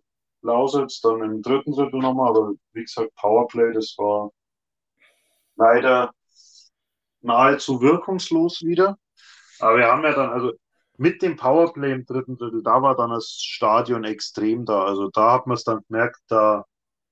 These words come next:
da ging nochmal ein richtiger Ruck durch, durchs Stadion, durch die Mannschaft. Nachdem ich zuvor, das muss ich wirklich sagen, äh,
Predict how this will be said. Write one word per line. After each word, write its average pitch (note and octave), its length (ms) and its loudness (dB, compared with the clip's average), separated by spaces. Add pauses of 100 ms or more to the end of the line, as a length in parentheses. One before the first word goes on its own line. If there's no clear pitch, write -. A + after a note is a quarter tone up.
(120)
da A#2 120 0
ging C#3 240 -2
nochmal C3+ 320 2
ein B2 60 4
richtiger B2+ 460 0
Ruck D3+ 300 -4
durch, B2 420 -2
durchs A#2 240 -2
Stadion, C#3 640 0
durch B2+ 200 -2
die B2 100 -8
Mannschaft. C#3+ 600 0 (400)
Nachdem C3 340 0
ich C#3+ 140 -2
zuvor, D#3+ 600 0
das D3 100 -8
muss C#3 180 -10
ich C3 80 -10
wirklich C3+ 340 -12
sagen, D3 340 -2
äh, B2+ 280 2